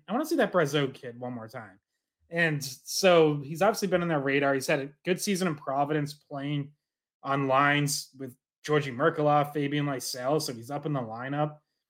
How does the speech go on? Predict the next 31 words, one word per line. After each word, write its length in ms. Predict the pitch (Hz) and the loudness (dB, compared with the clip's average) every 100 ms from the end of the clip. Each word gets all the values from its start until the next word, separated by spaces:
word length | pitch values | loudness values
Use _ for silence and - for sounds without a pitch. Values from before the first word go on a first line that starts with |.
| _ _ _ | _ _ _
And 240 | 143 151 156 | -4 -2 0
he 80 | 147 | 4
comes 240 | 190 175 | 4 6
up 120 | 196 | 6
and 80 | 190 | 4
he 60 | 175 | 2
gets 160 | 185 | 0
five 300 | - 170 185 | 0 2 2
shots 260 | - 175 170 | 2 2 2
on 160 | 160 | 0
goal 200 | 143 156 | 4 4
in 60 | 139 | 4
his 120 | 117 | -2
N 80 | 143 | -6
H 140 | 131 | -6
L 60 | 147 | -6
debut 600 | 131 135 120 131 147 151 | -4 -6 -6 -4 0 2
in, 180 | 127 120 | 0 -6
in 220 | 127 120 117 | -16 -20 -20
a 40 | 123 | -10
little 260 | 147 147 | -2 -2
over 160 | 143 143 | 0 0
eleven 360 | 135 139 139 | 0 -2 -4
minutes, 520 | 113 120 156 156 - _ _ _ _ _ 127 | -10 -10 -8 -8 -10 _ _ _ _ _ -8
uh, 320 | 123 120 113 117 | -4 -4 -6 -8
on 120 | 139 135 | -6 -6
an 120 | 123 | -6
effective 520 | - 170 151 180 151 | 2 4 4 4 2
fourth 380 | - 151 151 147 | 2 2 2 0
line 320 | 131 135 151 | -4 0 0
with 160 | 139 | -2